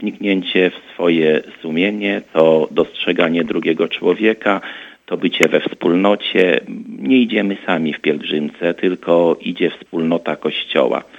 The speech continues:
Szczególnie nabiera to znaczenia dzisiaj, gdyż, e, uczy-, jesteśmy uczestnikami synodu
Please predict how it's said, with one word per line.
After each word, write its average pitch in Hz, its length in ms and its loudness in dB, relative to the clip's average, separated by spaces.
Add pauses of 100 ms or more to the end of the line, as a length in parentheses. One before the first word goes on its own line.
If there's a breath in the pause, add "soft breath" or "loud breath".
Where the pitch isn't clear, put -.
(460 loud breath)
Szczególnie 143 760 4 (500)
nabiera 117 400 2
to 113 120 -2
znaczenia 104 520 -2
dzisiaj, 92 720 -2
gdyż, - 720 -2
e, 90 40 -2 (720)
uczy-, 92 240 -2
jesteśmy 110 420 4
uczestnikami 92 840 0 (720)
synodu 110 540 4